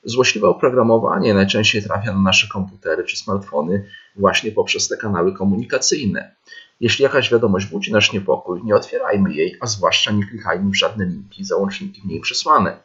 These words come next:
To właśnie w nich zwykle ukrywa się złośliwe oprogramowanie, bądź prowadzą one do fałszywych stron wyłudzających dane. Co zrobić, jeśli dostaniemy podejrzany komunikat? Upewnijmy się w pierwszej kolejności, czy wiadomość jest prawdziwa. Zadzwońmy do osoby lub firmy,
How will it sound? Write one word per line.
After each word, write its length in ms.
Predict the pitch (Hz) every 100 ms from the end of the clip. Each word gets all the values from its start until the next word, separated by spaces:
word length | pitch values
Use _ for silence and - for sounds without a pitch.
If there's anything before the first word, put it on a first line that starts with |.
| _ - - - -
To 60 |
właśnie 280 | 127 135 156
w 60 | 165
nich 240 | 170 165
zwykle 340 | - 117 - 98
ukrywa 340 | 101 98 85
się 220 | - 101
złośliwe 440 | 98 95 - 101 87
oprogramowanie, 880 | - 90 90 92 80 67 - - -
bądź 240 | 120 139
prowadzą 500 | - 139 123 110 120
one 180 | 101 101
do 100 | 101
fałszywych 460 | 98 98 - 104 101
stron 380 | - - 78 123
wyłudzających 720 | 151 123 98 76 - - -
dane. 340 | 98 - - _ _ _ - - -
Co 120 | -
zrobić, 360 | 196 190 160 -
jeśli 200 | 123 120
dostaniemy 460 | 110 - 107 107
podejrzany 480 | 101 101 101 101 98
komunikat? 760 | 98 101 95 104 - - _ _ - - - -
Upewnijmy 500 | 196 175 165 156 131
się 140 | 139
w 80 | -
pierwszej 300 | 123 - 110
kolejności, 580 | 113 101 90 73 - -
czy 140 | -
wiadomość 420 | 127 123 113 104
jest 160 | 107 -
prawdziwa. 580 | 98 87 98 - - -
Zadzwońmy 500 | 110 104 110 101 104
do 120 | 92
osoby 340 | 95 - 98 101
lub 180 | 95
firmy, 480 | - 110 95 90 87